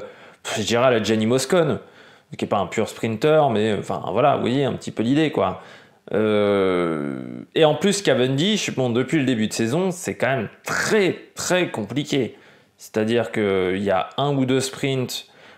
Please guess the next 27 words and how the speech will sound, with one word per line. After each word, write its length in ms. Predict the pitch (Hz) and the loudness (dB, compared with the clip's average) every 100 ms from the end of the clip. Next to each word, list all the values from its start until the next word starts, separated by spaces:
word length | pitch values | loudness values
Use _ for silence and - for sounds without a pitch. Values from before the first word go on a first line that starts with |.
| - | -8
où 120 | - 113 | -2 0
il 60 | |
a 40 | 110 | 0
été 220 | 107 113 | 0 0
performant. 680 | 110 101 110 123 156 175 151 | 0 0 0 2 2 2 2
Euh, 200 | 113 107 | 2 0
je 80 | - | 0
crois 140 | 113 | -2
sur 200 | - 98 | 0 0
l'U 140 | 120 | 2
A 80 | 131 | 2
E 100 | 123 | 2
Tour, 300 | 113 135 127 | 0 0 0
il 120 | 101 | 0
prend 260 | - 110 113 | -2 -2 0
la 240 | 101 98 | 2 0
troisième 380 | 98 107 107 107 | 0 0 0 -2
place, 280 | 110 117 113 | 0 0 0
un 60 | 101 | -4
truc 180 | - | -6
comme 180 | 107 104 | -4 -4
ça, 280 | - 113 110 | 0 0 0
mais 80 | 101 | 0
dans 100 | 101 | -2
le 60 | |
sprint, 420 | 98 - 113 104 - | -4 -6 -4 -4 -2
euh, 220 | 98 | -2